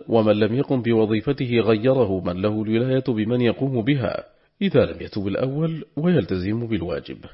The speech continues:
ومن نزل عن وظيفة بيده لمن هو أهل لها، صح، وكان أحق بها من غيره.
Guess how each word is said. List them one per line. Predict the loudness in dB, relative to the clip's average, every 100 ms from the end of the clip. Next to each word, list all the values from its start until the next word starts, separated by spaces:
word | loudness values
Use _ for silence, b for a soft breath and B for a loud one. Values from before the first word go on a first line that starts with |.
| -20 _ _ _ b b b b b b -2
ومن | 0 2 0
نزل | 2 4
عن | 4 4
وظيفة | 0 -2 -6 -4
بيده | -2 -2 -2 0 0 0
لمن | 0 -2
هو | -2 -2
أهل | -2 -2 -2 0
لها، | 2 2
صح، | 2 -2 0
وكان | 2 2 2 0 0
أحق | -2 -2 -2 0
بها | 0 0 0
من | 0 -2
غيره. | -4 -4 -6 -10